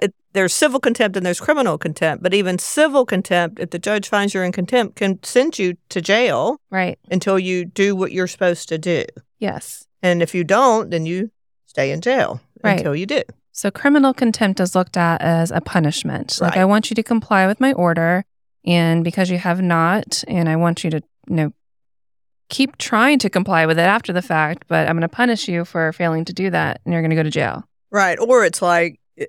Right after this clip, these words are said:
Speaker 1: a lot of times criminal contempt is something that you cannot purge. Like,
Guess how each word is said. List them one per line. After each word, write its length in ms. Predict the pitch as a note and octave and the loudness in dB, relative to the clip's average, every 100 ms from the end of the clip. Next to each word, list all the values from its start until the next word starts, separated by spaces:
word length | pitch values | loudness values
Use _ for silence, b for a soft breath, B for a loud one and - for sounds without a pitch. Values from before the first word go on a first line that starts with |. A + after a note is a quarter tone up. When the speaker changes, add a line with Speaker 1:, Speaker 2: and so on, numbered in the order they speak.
| - | -6
Speaker 1:
a 100 | F#3+ | 0
lot 160 | G3+ A3 | 2 2
of 60 | |
times 200 | A#3+ F#3+ | -2 -4
criminal 320 | - A3+ G#3 | -6 -6 -4
contempt 440 | F3+ F3+ - F3+ F#3+ | -4 -6 -4 -4 -2
is 120 | E3+ | -2
something 320 | G3+ F#3 F3+ | 0 0 0
that 120 | E3+ | 0
you 100 | - | -4
cannot 380 | F3 F#3+ F3+ - | -4 0 0 -2
purge. 500 | - D3+ - - - | -2 -2 -2 -8 -8
Like, 340 | E3 D#3+ - | -2 -2 -4